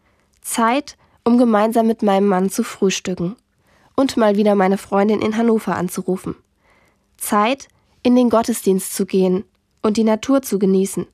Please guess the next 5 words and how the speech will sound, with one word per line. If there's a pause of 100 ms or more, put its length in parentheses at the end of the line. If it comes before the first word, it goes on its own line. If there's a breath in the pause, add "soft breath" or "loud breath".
(960 soft breath)
Zeit,
über
das
Wesentliche
nachzudenken,